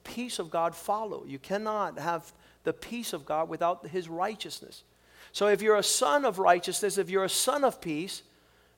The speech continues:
then it will rest upon you. If not, it goes back in the direction where it is coming from. We continue to read, and it says, verse seven, "And stay in that same house and participate of the provision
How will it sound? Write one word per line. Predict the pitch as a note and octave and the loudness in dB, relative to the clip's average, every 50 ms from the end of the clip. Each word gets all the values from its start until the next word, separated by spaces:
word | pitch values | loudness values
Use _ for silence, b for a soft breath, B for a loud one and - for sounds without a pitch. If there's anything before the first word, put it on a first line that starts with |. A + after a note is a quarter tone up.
| b _ - | b _ 4
then | F3 G3+ A3+ A#3 A3+ - - - | 6 6 6 4 0 -4 2 4
it | F#3+ G#3 | 4 6
will | G3+ F#3 F#3+ F#3+ | 6 4 4 6
rest | G3 A#3+ C#4 C4 - - | 6 6 6 4 2 0
upon | G#3 - - F3 D#3+ D3+ D3+ | -2 -2 0 -2 -2 -2 -2
you. | D3 D3 | 0 0
If | D#3 D#3+ F#3 | -2 -2 0
not, | G3+ G3 A3 B3+ C#4 B3+ G#3+ F#3+ G3 - b b b b b b | 2 2 4 4 6 6 4 4 2 0 b b b b b b
it | - F3+ G3+ G3 | 4 6 6 6
goes | F#3+ G3+ G3+ F#3 D#3+ | 6 4 4 2 0
back | D#3 D3+ F#3+ G#3 A3+ A#3+ A3 C3+ - - - - _ _ _ _ _ _ _ _ _ _ _ | 2 4 6 8 8 6 4 2 -2 -8 -16 -20 _ _ _ _ _ _ _ _ _ _ _
in | - D#3 F3 | -2 0 2
the | F3 | 2
direction | E3 E3+ E3 E3+ F#3 G3+ G3+ - - A3 G3+ F#3 | 2 2 2 4 4 4 4 2 0 0 2 2
where | F3+ F3+ F3 F3 F3 | 2 4 4 4 2
it | E3+ E3+ E3 | 2 0 0
is | E3 D#3 - | -2 -4 -6
coming | - - - - A#3+ A#3 A3+ F#3 | -8 -6 -4 -4 -2 -2 -2 -2
from. | - - D3+ C#3 C#3+ | -2 -2 -2 -2 -2
We | D3+ C#3+ | -4 -4
continue | - D#3+ D3 - G3+ G3+ G3+ F#3+ | -4 -6 -4 -4 -4 -2 -2 -2
to | F#3 F3 | -2 -2
read, | E3+ G3+ A3+ A3 G3+ F3+ F3 F3 b b b b b b b b b b - | -2 -4 -4 -4 -4 -4 -6 -8 b b b b b b b b b b 0
and | D#3+ D#3+ E3 | 2 4 4
it | D#3+ | 2
says, | - - F#3+ F#3+ E3 | 2 2 2 0 0
verse | E3 F#3 F3+ E3 - - - - D#3 | 0 0 0 0 -2 -6 -8 -10 -8
seven, | - - - - B3 B3 A#3 F#3 E3+ C#3+ C#3 - - - _ _ _ b b b b b b b b b _ _ _ _ _ _ _ | -2 -2 2 4 4 4 4 2 0 -2 -2 -6 -14 -20 _ _ _ b b b b b b b b b _ _ _ _ _ _ _
"And | - F3 F#3+ - | 2 4 6 6
stay | - - - C4 C4 C#4+ D#4+ D#4 | 6 6 10 10 10 10 10 8
in | D4+ C4+ | 6 6
that | C4 B3+ B3 B3 | 6 6 6 4
same | - - C4 B3 B3+ B3+ A#3+ | 4 6 8 8 8 6 2
house | F#3 F3 A#3 B3 B3+ B3+ A3+ F3+ E3 - - | 0 2 4 4 6 6 4 4 2 2 0
and | E3+ D#3+ D#3 | 0 0 2
participate | - F#3+ F3 E3+ - - - B3+ D4+ D4 - - B3 - - G#3 G3+ F3+ E3+ - | 0 0 0 0 -2 -4 -4 0 2 4 4 2 2 0 -2 0 2 2 2 2
of | - E3 E3+ | 0 0 0
the | E3+ | -2
provision | E3+ - F#3 F3 E3 G#3 B3 A#3 F#3 F#3+ F3+ D3 B2 | -2 -2 -2 0 0 0 0 0 0 -2 -2 -2 -4